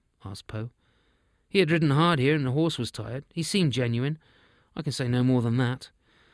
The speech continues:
"Fair enough." The king had been silent, and Williams waited. When the king spoke, he was lost in thought.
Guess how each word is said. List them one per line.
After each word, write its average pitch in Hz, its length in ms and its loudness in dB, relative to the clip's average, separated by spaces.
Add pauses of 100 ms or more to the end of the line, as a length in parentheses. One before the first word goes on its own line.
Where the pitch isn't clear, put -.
(560)
"Fair 147 300 -2
enough." 175 460 2 (560)
The - 60 -18
king 127 240 -4
had 107 120 -4
been 107 160 -4
silent, 104 560 -8
and 117 120 -6
Williams 117 380 -2
waited. 104 460 -10 (640)
When 170 140 2
the 175 60 4
king 175 300 2
spoke, 139 400 -2
he 147 80 -4
was 131 180 -2
lost 135 380 -4
in 110 100 -4
thought. 107 380 -6